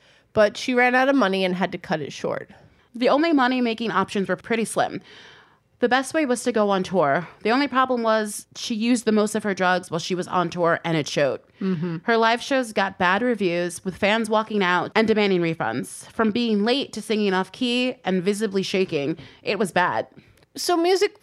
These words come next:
Speaker 1: was done, you know. She, she s-, tried another option, film.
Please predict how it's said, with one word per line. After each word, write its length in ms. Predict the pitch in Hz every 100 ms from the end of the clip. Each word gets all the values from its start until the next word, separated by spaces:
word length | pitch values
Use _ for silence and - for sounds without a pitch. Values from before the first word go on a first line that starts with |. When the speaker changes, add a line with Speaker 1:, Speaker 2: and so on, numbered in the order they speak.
| 320
Speaker 1:
was 240 | 339 262 - - -
done, 420 | 233 381 190 175
you 120 | 185
know. 260 | 185 185 220
She, 300 | - 277 262
she 220 | 254 302
s-, 440 | 277 - - - _ -
tried 260 | 202 220
another 280 | 277 349 427
option, 400 | 196 214 - 170
film. 520 | - 403 254 98 220